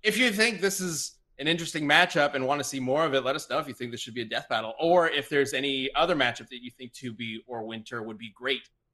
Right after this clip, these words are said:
have in an actual death battle episode, or a D B X. Again, D B X is coming out. The first episode of Vegeta, uh, Gogeta will be out June seventh. Definitely wanna check that out. These guys have some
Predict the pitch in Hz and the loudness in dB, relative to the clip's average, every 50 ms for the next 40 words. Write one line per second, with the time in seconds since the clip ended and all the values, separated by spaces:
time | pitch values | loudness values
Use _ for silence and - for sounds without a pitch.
0 | _ - - 165 175 165 143 123 117 110 - - _ _ _ _ _ _ - 180 | _ -6 0 4 4 6 6 4 4 0 -2 -10 _ _ _ _ _ _ 0 2
1 | 170 156 143 139 131 131 123 - 127 113 139 131 - 135 120 123 117 117 - - | 4 4 4 4 4 2 2 -2 -4 -2 -2 -2 0 -2 -2 -2 -4 -6 -8 -8
2 | - 104 - - 254 302 262 202 202 - - _ _ _ _ _ _ - - _ | -12 -12 -6 -2 2 2 2 2 0 -4 -12 _ _ _ _ _ _ -20 -16 _
3 | 170 160 147 175 156 156 185 214 185 - - - - - - 139 143 190 151 107 | -8 -4 -4 -2 -2 0 2 2 0 0 -2 -8 -14 -14 -10 0 2 2 2 2
4 | - - _ _ _ 185 208 190 214 208 202 202 190 165 - 214 208 202 214 208 | -2 -10 _ _ _ -6 0 4 4 4 4 4 -2 0 2 4 6 6 6 6
5 | 202 196 - - - _ _ _ _ - - - 262 247 - 226 208 208 180 - | 4 2 0 -8 -18 _ _ _ _ -4 8 10 10 10 10 6 2 2 4 4
6 | 196 180 175 165 151 147 139 143 123 127 175 202 196 196 196 190 185 185 180 175 | 6 6 6 6 4 0 -4 -4 -4 -2 0 4 6 6 8 8 6 4 4 4
7 | 175 175 165 143 160 156 131 151 151 156 151 147 147 147 139 151 143 131 143 139 | 4 4 4 2 0 -2 0 2 2 2 2 2 0 -2 -2 0 2 4 4 4
8 | 120 113 107 120 151 175 185 196 196 196 196 190 - _ - - - - 170 160 | 2 -2 -2 0 2 4 4 4 4 2 0 -4 -6 _ -12 -10 -4 2 4 4
9 | 143 113 101 90 - _ _ 127 120 - 135 123 123 120 117 110 - - - 127 | 4 2 0 -6 -10 _ _ -14 -10 -8 -6 -2 -2 -2 -2 -4 -8 -6 -4 -4
10 | 120 - - _ 120 113 110 - - 120 113 107 110 - _ 123 117 110 113 135 | -4 -4 -8 _ -2 -2 -2 -2 -2 -4 -2 -2 -4 -8 _ -12 -12 -2 2 4
11 | 131 131 123 - 127 123 117 123 - 123 117 113 110 110 | 4 4 2 2 0 0 0 0 -2 -4 -4 -4 -6 -10